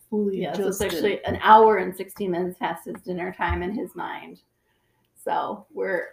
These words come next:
Speaker 2: we're
Speaker 1: Well, and
Speaker 2: actually very blessed.
Speaker 1: he actually has been very good.
Speaker 2: Are you the bestest boy? Yes, you are.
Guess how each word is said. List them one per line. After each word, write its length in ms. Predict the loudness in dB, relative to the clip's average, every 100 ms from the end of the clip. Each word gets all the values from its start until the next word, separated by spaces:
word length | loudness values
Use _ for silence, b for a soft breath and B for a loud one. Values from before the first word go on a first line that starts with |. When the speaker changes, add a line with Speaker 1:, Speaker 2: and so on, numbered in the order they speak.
| -12 4
Speaker 2:
we're 140 | 6
Speaker 1:
Well, 80 | 8
and 80 | 6
Speaker 2:
actually 220 | 4 2
very 240 | 2 -2
blessed. 280 | -2 0 2
Speaker 1:
he 60 | 2
actually 340 | 2 -2 -4
has 160 | -4 -6
been 300 | -12 -18 -20 _ _
very 420 | -6 -4 -6 -12 -20
good. 280 | -18 -18 -18 _ -10
Speaker 2:
Are 140 | -10 -6
you 160 | -6 -4
the 180 | -6 -2
bestest 480 | -4 -4 -10 -14 -14 _
boy? 560 | -4 -4 -4 -6 -10 -14 _ _ _ _ _ _ _ _ -4
Yes, 340 | 0 2 0 -8
you 200 | -14 -14 -16 -10
are. 400 | -8 -8 -12